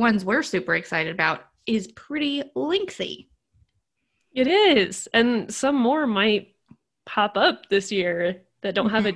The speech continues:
Speaker 2: date yet in a few months. We don't know.
Speaker 1: Mm-hmm. So the first one, the very first one we have on here that I will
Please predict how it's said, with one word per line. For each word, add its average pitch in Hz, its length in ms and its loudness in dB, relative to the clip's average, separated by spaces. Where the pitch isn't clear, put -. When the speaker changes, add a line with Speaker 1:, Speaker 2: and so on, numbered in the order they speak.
Speaker 2:
date 294 140 -4
yet 170 340 -4
in 208 120 -2
a 185 120 -6
few 190 100 -2
months. 160 320 -6
We - 80 -4
don't 214 160 -4
know. 262 300 -4
Speaker 1:
Mm-hmm. 233 320 -2
So 247 400 -2
the 226 100 -4
first 370 500 0
one, 226 540 2
the 220 160 -2
very 254 260 2
first 311 300 -2
one 240 180 2
we 240 120 0
have 220 280 2
on 190 280 0
here 170 480 -4
that 185 600 0
I 254 120 4
will 220 240 0